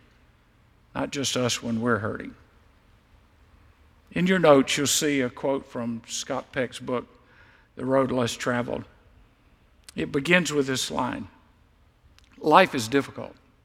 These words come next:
Once we truly know that life is difficult,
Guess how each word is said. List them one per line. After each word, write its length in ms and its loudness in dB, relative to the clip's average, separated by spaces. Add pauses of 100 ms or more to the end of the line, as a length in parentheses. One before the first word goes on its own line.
(1120)
Once 300 4
we 100 2
truly 460 2
know 240 2
that 200 0
life 300 2
is 140 -2
difficult, 640 -4